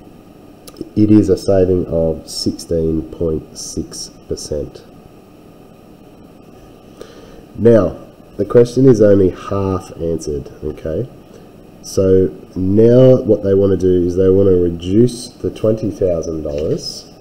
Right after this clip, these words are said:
the new price of the car, by a further sixteen point six percent, okay?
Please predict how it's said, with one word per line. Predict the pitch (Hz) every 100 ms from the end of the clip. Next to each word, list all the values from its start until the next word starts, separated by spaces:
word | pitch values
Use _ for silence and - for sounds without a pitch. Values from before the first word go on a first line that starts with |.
| - -
the | 80
new | 85 98 113 127 131 -
price | 87 80 -
of | -
the | -
car, | 80 69 92 165 - - - -
by | 90 90
a | 87 78 -
further | - 92 95 98 95 -
sixteen | - - 90 - 90 82 82 85
point | 82 82 76 -
six | - - 67 -
percent, | - - - 67 - - - -
okay? | - 67